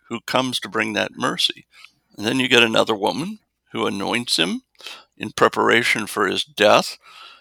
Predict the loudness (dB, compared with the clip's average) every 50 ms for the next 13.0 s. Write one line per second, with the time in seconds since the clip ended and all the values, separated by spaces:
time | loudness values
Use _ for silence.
0 | _ _ _ 0 0 2 4 2 2 2 0 0 2 4 4 4 4 2 2 0
1 | 0 -2 -2 -10 -20 _ _ _ -6 -2 -2 -2 -2 -2 -2 0 0 0 2 0
2 | -2 -2 -4 -8 -6 -4 -2 -2 0 -2 -4 -6 -10 -16 _ _ _ _ _ _
3 | _ _ _ _ _ -6 -2 -2 -2 0 2 0 0 0 -2 _ _ _ _ _
4 | _ _ _ -2 0 2 2 2 0 -2 -2 -2 -2 -2 -4 -8 -10 -12 -6 -6
5 | -4 -4 -2 -4 -4 -2 0 0 0 0 0 -2 0 2 2 2 2 0 0 -2
6 | -2 -4 -8 -10 -18 -20 -20 -20 -20 -20 _ _ -2 -2 -2 -2 _ -4 0 2
7 | 2 4 4 4 6 6 4 4 4 0 -4 2 4 6 6 6 6 4 2 2
8 | 2 2 4 2 0 -2 -4 -10 _ _ _ _ _ _ _ _ -6 -6 -4 0
9 | 2 4 4 4 2 2 -2 -2 2 2 2 2 2 0 -2 -4 -8 -12 _ _
10 | _ _ _ _ _ _ _ 2 4 6 6 6 4 4 0 -4 -8 -14 -20 _
11 | _ _ -20 -16 _ -6 -6 -4 -2 -2 -2 -2 -4 -10 _ _ _ _ 0 2
12 | 2 2 0 0 0 0 -2 -4 -2 2 2 2 2 2 0 0 0 0 0 -2